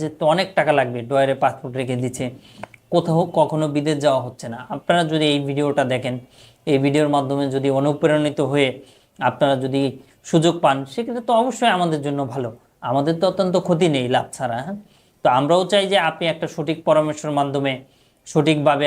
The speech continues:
আপনি এক দেশে যান, সমস্যা কি? ডয়ারে রেখে তো পাসপোর্টটা আপনার কোনো ধরনের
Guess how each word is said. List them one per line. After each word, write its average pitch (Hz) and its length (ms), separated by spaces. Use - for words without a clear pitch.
আপনি 147 140
এক 135 140
দেশে 135 180
যান, 185 160
সমস্যা 180 360
কি? 127 80
ডয়ারে 147 280
রেখে 147 180
তো 143 60
পাসপোর্টটা 131 460
আপনার 127 180
কোনো 160 160
ধরনের 151 320